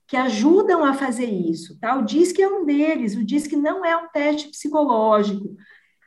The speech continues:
como eu falei no início, eu sou psicóloga, tem alguns testes que só psicólogos podem fazer, mas o disc é uma ferramenta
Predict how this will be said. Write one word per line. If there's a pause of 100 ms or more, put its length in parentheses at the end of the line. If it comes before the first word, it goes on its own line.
(120)
como
eu
falei
no
início,
eu
sou
psicóloga,
tem
alguns
testes
que
só
psicólogos
podem
fazer, (280)
mas
o
disc (280)
é
uma
ferramenta